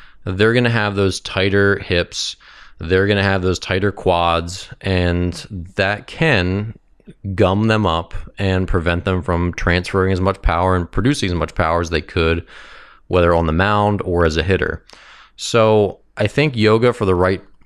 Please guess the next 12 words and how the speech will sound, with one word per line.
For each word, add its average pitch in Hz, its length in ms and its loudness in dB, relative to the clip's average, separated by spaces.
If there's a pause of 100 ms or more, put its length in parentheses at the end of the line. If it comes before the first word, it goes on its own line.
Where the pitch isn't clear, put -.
people 127 600 0 (240)
is 90 600 2 (100)
a 95 120 0
very 98 540 2
beneficial, 90 880 0 (220)
um, 82 300 -2
thing. 101 460 0
Obviously 98 420 -2
for 90 420 0 (540)
high 113 180 -4
school 107 260 0
athletes, 101 600 -2